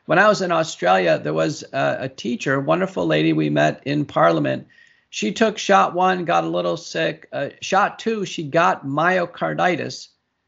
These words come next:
She got myocarditis, you know, pretty sick with that. And then sadly, shot three, that was it. She, uh,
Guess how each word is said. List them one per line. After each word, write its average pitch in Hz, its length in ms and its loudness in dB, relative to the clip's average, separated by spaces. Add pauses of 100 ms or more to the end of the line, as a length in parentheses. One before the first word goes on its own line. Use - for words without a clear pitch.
(120)
She - 160 -10
got 175 240 2
myocarditis, 135 920 -4 (220)
you 139 120 -4
know, 127 80 0
pretty 185 280 0
sick 190 320 -4
with 160 140 -4
that. 139 320 0 (340)
And 151 160 2
then 160 220 4
sadly, 170 540 0
shot 165 440 0
three, 156 440 -6
that 143 240 0
was 131 180 -8
it. 143 260 -4
She, 139 360 -4
uh, 123 240 0